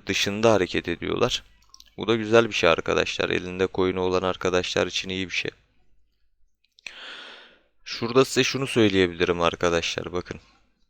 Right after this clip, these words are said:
X L M coin ile alakalı. X L M coin de bakın. Şöyle. Bir W formasyonu var.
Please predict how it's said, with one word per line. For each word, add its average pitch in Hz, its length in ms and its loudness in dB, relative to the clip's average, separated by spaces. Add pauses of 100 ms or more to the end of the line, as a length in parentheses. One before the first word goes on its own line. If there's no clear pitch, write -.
(140)
X - 280 -8
L 98 180 8
M 98 180 2
coin 90 260 0
ile 90 140 -2
alakalı. 85 600 0 (3750)
X - 340 -4
L 117 160 10
M 131 240 4
coin 117 400 2
de 92 180 4 (200)
bakın. - 420 -4 (500)
Şöyle. 104 540 0 (1700)
Bir 113 260 -4
W 117 340 6
formasyonu 101 760 0
var. - 280 -4